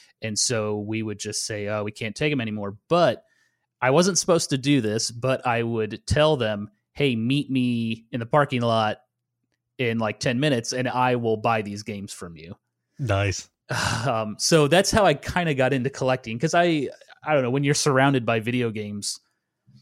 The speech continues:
Speaker 1: at your job, it, you get more into it, I guess. But I was also in college,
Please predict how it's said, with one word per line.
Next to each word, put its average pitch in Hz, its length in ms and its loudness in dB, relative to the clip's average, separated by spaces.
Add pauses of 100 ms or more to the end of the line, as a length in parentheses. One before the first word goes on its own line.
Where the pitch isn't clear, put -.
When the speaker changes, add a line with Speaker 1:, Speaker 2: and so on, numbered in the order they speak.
(300)
Speaker 1:
at 120 120 -2
your 113 120 -6
job, 110 400 0
it, 95 80 -8 (400)
you 120 120 -6
get 110 200 -6
more 107 180 0
into 107 320 -6
it, 101 100 -8
I 104 80 -6
guess. 101 360 -8
But 113 280 -8 (640)
I 131 140 4
was 135 180 2
also 147 500 4
in 113 220 -2
college, 110 880 0